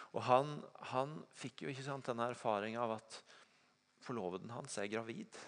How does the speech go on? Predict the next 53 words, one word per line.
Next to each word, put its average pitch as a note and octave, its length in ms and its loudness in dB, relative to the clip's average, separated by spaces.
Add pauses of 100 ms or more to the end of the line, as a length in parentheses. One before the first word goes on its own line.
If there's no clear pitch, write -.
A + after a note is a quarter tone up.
(260)
og - 140 -12
han A#2 100 2
vet - 320 -2
at - 140 -2
det A2 80 -6
er - 20 -8
ikke - 160 -6
han A2 160 -8
som B2+ 300 -10 (100)
står B2+ 160 0
bak C3 300 4
det. - 80 0 (720)
Og - 80 -6
så D3 100 2
står A#2 240 6
det C3 80 6
om B2+ 80 -2
hvordan A#2+ 300 4
han B2+ 80 -4 (480)
på - 80 -2
en - 60 -2
måte A#2+ 200 -6
skal C#3+ 160 -2
prøve B2+ 220 0
å - 20 -4
løse A#2 320 4
denne G#2 240 4
situasjonen, B2 680 -4
og A#2 100 -8
det, B2+ 80 -6 (380)
det A#2+ 100 -6
står C#3 160 2
at C#3+ 80 -4
han D3 140 -2
ønsker C3+ 240 0
å C#3 40 0
gjøre G#2+ 240 6
det G#2 80 0
på B2+ 80 -2
en C3 80 -4
måte G#2+ 300 -2
som C#3+ 180 -6
ærer G2+ 380 6
Maria, A#2 500 -2
som D3 140 -8
ikke B2 160 -4
s-, - 100 -10 (480)
gir-, C3 240 -4
føler B2 240 2
noe C3 80 -4
skam A2 460 -4
på D3 160 -2
henne. - 160 -10